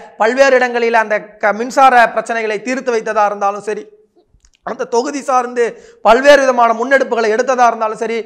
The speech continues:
மெரினால அந்த மாற்றுத்திறனாளிகளுக்கான பாலங்களை உருவாக்கியதா இருந்தாலும் சரி, இப்படி முற்போக்கு திட்டங்களை கொண்டு வந்ததா இருந்தாலும் சரி, சட்டமன்ற உறுப்பினராக முத்திரை பதித்தார்,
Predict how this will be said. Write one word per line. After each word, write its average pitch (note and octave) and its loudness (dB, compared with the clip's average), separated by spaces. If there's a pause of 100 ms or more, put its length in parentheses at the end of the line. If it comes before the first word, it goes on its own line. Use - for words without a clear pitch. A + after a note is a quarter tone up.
(280)
மெரினால B3+ 4
அந்த A3+ 0
மாற்றுத்திறனாளிகளுக்கான A#3 0
பாலங்களை A3+ -2 (220)
உருவாக்கியதா C4+ 2
இருந்தாலும் A3+ -2
சரி, A3+ -6
இப்படி A3 -8
முற்போக்கு B3+ 0
திட்டங்களை A3+ -6
கொண்டு A3+ -4
வந்ததா A3+ -4
இருந்தாலும் G3+ -6
சரி, - -12 (160)
சட்டமன்ற C4 0
உறுப்பினராக B3 0
முத்திரை A3 -4
பதித்தார், B3 2